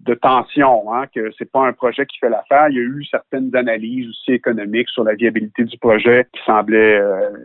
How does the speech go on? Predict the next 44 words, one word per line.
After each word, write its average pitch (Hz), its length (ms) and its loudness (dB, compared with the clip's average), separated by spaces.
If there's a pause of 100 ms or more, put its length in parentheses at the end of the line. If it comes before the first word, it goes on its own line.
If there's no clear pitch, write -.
(100)
donc 117 240 -2
mettre 120 180 2
en 107 140 2
doute, 120 340 0
euh, 98 380 -4 (100)
son 104 260 -4
avenir. 120 600 2
Euh, 101 440 2 (240)
donc, 127 260 2
c'est 113 100 0
sûr 190 300 2
que 127 160 2
ça - 240 -2
peut 156 140 2
faire 131 260 4
l'affaire 127 500 2
de 113 160 -2
certaines 120 340 -4
personnes, 143 540 -2 (180)
qu'il 98 640 -4
y 107 60 0
a 107 60 4
des, 104 560 0
tout - 160 -4
à 101 60 -2
coup - 160 -6
des 120 180 4
risques 131 360 0
à 127 100 4
la 107 100 0
sécurité 120 420 0
nationale 117 560 2
qui 117 120 2
apparaissent 113 400 2
sur 120 180 2
l'écran 113 360 2
radar 110 380 4
du, 113 300 -2
euh, 104 140 4
du - 180 -12
gouvernement 110 480 0
fédéral, 117 480 2 (180)
parce 113 220 -2
que 143 340 4